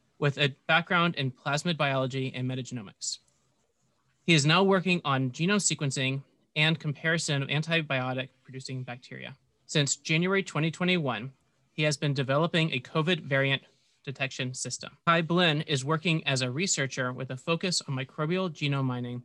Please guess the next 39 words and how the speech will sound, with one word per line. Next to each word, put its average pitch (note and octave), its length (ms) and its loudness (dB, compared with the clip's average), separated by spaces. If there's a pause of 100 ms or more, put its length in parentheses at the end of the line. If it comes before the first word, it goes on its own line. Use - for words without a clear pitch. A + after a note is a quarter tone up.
at C3 80 -10
the C3+ 80 -12
Technical D#3+ 400 -4
University B2+ 400 -4
of A#2+ 60 -8
Denmark. B2 320 -8 (880)
He D#3 60 -2
has C3+ 100 0
a C3 80 0
background F3+ 500 0
in C3+ 240 -4
computational D#3 560 -4
biology B2+ 600 0
and C3+ 120 -6
software C3+ 300 -2
engineering. B2 480 -6 (1500)
Most E3 220 2
of G3+ 60 2
his F3+ 160 4
time C3+ 240 0
is C3 100 0
spent C#3+ 240 -2
on C#3 100 0
maintaining D3+ 560 0
and D3 80 2
extending C3+ 600 -2
the C3 180 -6
anti-smash C#3 840 -2
secondary C#3 600 2
metabolite C3 640 -2
genome C3+ 320 -2
mining B2+ 320 -2
tool B2+ 400 -6
and C#3 100 0
the C3 60 2
surrounding C#3+ 540 2
database B2+ 500 0
ecosystem. C3 560 -6
Since C#3+ 320 0